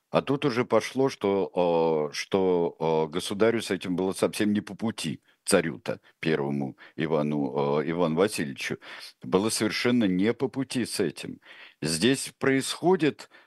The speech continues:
э, что-то кардинальное, какое-то изменение, или это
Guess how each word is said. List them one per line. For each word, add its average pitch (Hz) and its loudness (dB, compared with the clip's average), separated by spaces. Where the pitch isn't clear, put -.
э, 95 4
что-то - -4
кардинальное, 110 0
какое-то 85 -2
изменение, 78 -2
или 113 0
это 107 2